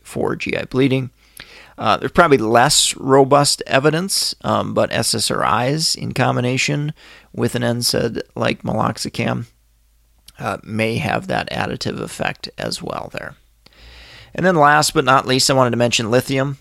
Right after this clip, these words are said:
Lithium concentrations can go up on account of meloxicam.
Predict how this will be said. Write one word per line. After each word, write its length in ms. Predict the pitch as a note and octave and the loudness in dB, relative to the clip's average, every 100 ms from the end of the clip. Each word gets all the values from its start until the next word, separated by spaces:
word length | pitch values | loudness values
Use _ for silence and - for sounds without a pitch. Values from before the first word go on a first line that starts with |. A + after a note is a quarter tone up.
| _ | _
Lithium 400 | - A#2+ C3+ B2+ | -2 0 0 -4
concentrations 920 | - A2 A#2+ B2+ - A#2 A2+ - A2 | -4 -6 -4 -6 -4 -2 -2 -2 -4
can 280 | - - B2 | -6 -4 -2
go 180 | B2+ B2 | 2 2
up 340 | A#2 - - - _ | 2 -2 -10 -18 _
on 140 | G2 | -8
account 480 | A2 - - A#2+ A#2 | -8 -6 -6 -4 -6
of 280 | - G2+ G#2 | -6 -4 -4
meloxicam. 880 | - E2 A2 C3+ - C#3 C#3+ C#3+ C#3 | -6 -6 -2 -2 -2 0 2 2 0